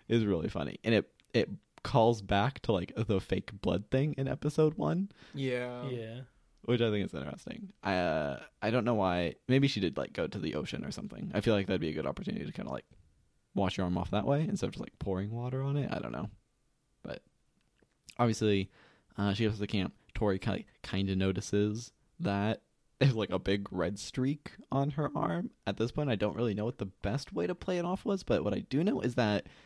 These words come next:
Speaker 1: like,
Speaker 3: It,
Speaker 1: the
Speaker 3: it was
Speaker 1: lie with the pla-,
Speaker 3: horrible.
Speaker 1: the lie with the paint was, like, not great.
Speaker 2: Was terrible,
Speaker 3: Yeah.
Speaker 2: yeah. My thought was, like, if, I feel like it's best to just play it off like it is blood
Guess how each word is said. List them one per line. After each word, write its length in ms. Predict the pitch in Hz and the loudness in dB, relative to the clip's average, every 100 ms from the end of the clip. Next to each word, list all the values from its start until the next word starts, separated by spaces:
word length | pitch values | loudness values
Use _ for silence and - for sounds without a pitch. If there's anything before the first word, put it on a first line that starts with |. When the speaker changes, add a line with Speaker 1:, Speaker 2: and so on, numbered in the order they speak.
| _ _ _ - | _ _ _ -2
Speaker 1:
like, 200 | 107 87 | -2 0
Speaker 3:
It, 140 | 180 131 | 2 6
Speaker 1:
the 60 | |
Speaker 3:
it 60 | 113 | 6
was 100 | 104 | 6
Speaker 1:
lie 260 | 101 117 | 6 8
with 180 | 123 160 | 6 6
the 140 | 160 151 | 4 4
pla-, 180 | 139 | 4
Speaker 3:
horrible. 280 | 131 139 - - | 2 0 -6 0
Speaker 1:
the 120 | 101 | 2
lie 260 | 98 101 | 6 6
with 140 | 131 135 | 4 2
the 80 | - | 0
paint 400 | - 131 185 - | 2 4 2 0
was, 100 | 101 | 0
like, 120 | 71 | 0
not 300 | 98 98 64 | 0 0 -2
great. 300 | - - - 196 | -6 -6 -6 -8
Speaker 2:
Was 220 | 156 127 - | -8 -8 -12
terrible, 400 | 143 131 123 131 | -6 -4 -2 -2
Speaker 3:
Yeah. 400 | 123 120 120 135 | 0 0 -2 -4
Speaker 2:
yeah. 160 | 127 127 - - | -6 -10 -18 -10
My 240 | 160 226 | -6 -6
thought 460 | 392 - 151 180 - | -6 -6 -4 -4 -4
was, 180 | 156 139 | -8 -6
like, 540 | 135 131 69 - - _ _ - - - _ - | -6 -6 -8 -12 -20 _ _ -20 -20 -20 _ -2
if, 280 | 185 226 - - _ _ _ _ _ _ _ _ - - | 2 2 -2 -20 _ _ _ _ _ _ _ _ -12 -4
I 140 | 240 | -4
feel 220 | - 277 403 | -4 -8 -8
like 120 | 381 | -6
it's 160 | 165 | -10
best 440 | 131 - 156 202 - | -10 -8 -6 -8 -8
to 80 | 185 | -8
just 300 | 175 - _ | -8 -12 _
play 320 | - 156 147 | -10 -6 -4
it 80 | 156 | -2
off 240 | 143 147 | -4 -4
like 340 | 139 135 131 143 | -4 -4 -4 -8
it 120 | 127 | -8
is 180 | 131 135 | -8 -8
blood 560 | 135 139 113 131 156 | -10 -10 -8 -8 -10